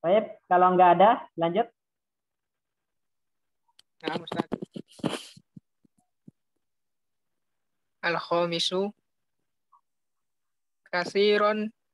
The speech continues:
Speaker 2: ma tahzifu kana ma'al, ma'asmiha.
Speaker 1: Ma tuhzafu. Tuhzafu.
Speaker 2: Kasiron ma tuhzafu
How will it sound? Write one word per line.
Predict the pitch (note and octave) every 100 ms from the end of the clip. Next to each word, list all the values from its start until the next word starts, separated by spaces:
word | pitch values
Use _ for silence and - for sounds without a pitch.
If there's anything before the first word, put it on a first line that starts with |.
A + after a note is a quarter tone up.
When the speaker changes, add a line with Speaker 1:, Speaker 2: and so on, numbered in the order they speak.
| -
Speaker 2:
ma | F#3+ F#3+ F3+
tahzifu | - F#3 - - F3 F3+ F3+ G3 G#3 F#3 _ _
kana | G3+ G3+ G3 F#3+ F#3
ma'al, | E3 E3 E3+ E3+ F3+ F3 -
ma'asmiha. | F#3+ E3+ G3 G#3+ G3 F3 E3+ E3+
Speaker 1:
Ma | F3 - - D#3+ F#3 F3
tuhzafu. | - B2+ - - _ _ _ _ _ _ _ _
Tuhzafu. | G#3 G#3+ F#3+ E3+ F3 E3+ F3 D3+ - D#3+ _ _ _ - _ _ _ _ _ _ _ _ _ _ _ _ _ _ _ _ _ _ _ _ _ _ _ _ _ - - - - -
Speaker 2:
Kasiron | F#3 F3+ - G#3 A3 G3+ G3+ A3+ A3+ -
ma | - F#3+ G3+ G3 F#3+
tuhzafu | - G3+ - - F3 E3 F3 G3 A3+